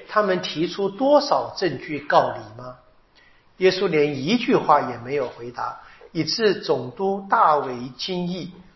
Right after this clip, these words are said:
每逢节日，总督惯常给民众释放一个他们愿意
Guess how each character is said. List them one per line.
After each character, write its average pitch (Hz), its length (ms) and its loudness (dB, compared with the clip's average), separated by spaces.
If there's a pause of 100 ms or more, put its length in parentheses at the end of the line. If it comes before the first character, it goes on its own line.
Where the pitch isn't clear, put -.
(600)
每 185 160 10
逢 226 240 4
节 156 240 4
日， 208 400 -2 (220)
总 151 260 -2
督 226 420 -4 (260)
惯 202 300 6
常 151 360 -4
给 156 160 -6
民 127 320 -12
众 175 220 -10
释 - 240 -6
放 139 340 -8
一 139 60 -12
个 151 180 -4
他 185 160 -8
们 165 240 -6
愿 190 400 2
意 156 240 -8